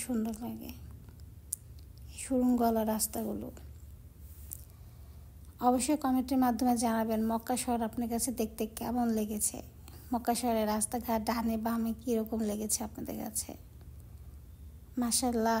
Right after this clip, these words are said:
আর কিছু থাকার না থাক, সৌদিতে পাহাড়ের কারখানা, পাহাড়ের কারণে মনে হয় ভূমিকম্প হয় না, এত পাহাড়, কীভাবে ভূমিকম্প হবে জানি না, কিন্তু খুব সুন্দর লাগে।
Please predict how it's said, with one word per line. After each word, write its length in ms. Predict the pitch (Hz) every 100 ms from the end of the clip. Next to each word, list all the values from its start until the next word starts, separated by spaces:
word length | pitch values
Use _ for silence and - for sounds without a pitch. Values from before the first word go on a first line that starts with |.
| 220
আর 80 | 226 220
কিছু 160 | 254 247 226
থাকার 280 | 233 240 240
না 60 | 247 247
থাক, 140 | 226 -
সৌদিতে 380 | 269 233 254 254 247
পাহাড়ের 300 | 262 247 240 240
কারখানা, 360 | 233 240 220 220
পাহাড়ের 300 | 262 262 262 262
কারণে 220 | 277 285 285
মনে 100 | 277
হয় 80 | 254
ভূমিকম্প 420 | 226 226 226 240 240 233
হয় 160 | 220 208
না, 60 | 220 233 247 240
এত 140 | 233 254 233 240
পাহাড়, 380 | 233 214 214 214 - - - - - -
কীভাবে 320 | 262 240 254 262
ভূমিকম্প 440 | 262 240 233 220 214
হবে 160 | 214 208 214
জানি 200 | 226 226 -
না, 80 | 247 - - - - - - - - - - - - - - - - - - - - - - - -
কিন্তু 180 | 233 240
খুব 100 | 254 226
সুন্দর 260 | 269 254 240 233
লাগে। 260 | 220 -